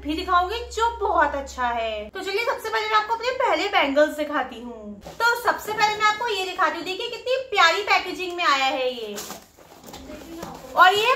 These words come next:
कुंदन के बैंगल्स, देखिए अंदर से भी कितनी प्यारी पैकेजिंग में आए हैं, देखिए कितने चमक रहे हैं। ये इतने सारे पीसेस हैं, मैंने इन्हें वन मंथ पहले मंगाया था, तो इनके प्राइसेस मुझे याद नहीं है, लेकिन मैं यहीं कहीं शो कर दूंगी। तो ये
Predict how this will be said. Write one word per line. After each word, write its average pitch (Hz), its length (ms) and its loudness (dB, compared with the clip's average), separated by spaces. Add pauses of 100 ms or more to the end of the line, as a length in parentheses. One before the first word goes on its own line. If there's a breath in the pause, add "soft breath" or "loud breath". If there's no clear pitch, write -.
कुंदन 392 360 0
के 427 120 -4
बैंगल्स, 285 400 2
देखिए 277 460 -4
अंदर 302 280 2
से 415 100 -4
भी 453 140 0
कितनी 453 360 -4
प्यारी 359 280 4
पैकेजिंग 359 480 0
में 339 80 4
आए 302 120 6
हैं, 330 140 0
देखिए 349 240 -4
कितने 440 380 -4
चमक 349 320 4
रहे 285 180 2
हैं। 254 320 -4
ये 466 100 4
इतने 480 220 2 (100)
सारे 349 360 6
पीसेस 415 340 -2
हैं, 440 100 -4
मैंने 440 180 -2
इन्हें 494 220 -2
वन 359 200 4
मंथ 440 220 -4
पहले 349 340 4
मंगाया 392 260 4
था, 453 60 -2
तो 494 180 0
इनके 508 240 0
प्राइसेस 403 400 2
मुझे 440 260 -4
याद 403 300 4
नहीं 339 240 -4
है, 427 140 -4
लेकिन 440 220 -4
मैं 480 120 -2
यहीं 381 300 -4
कहीं 440 280 2
शो 381 240 6
कर 302 200 4
दूंगी। 262 300 -4 (300)
तो 415 100 4
ये 330 280 4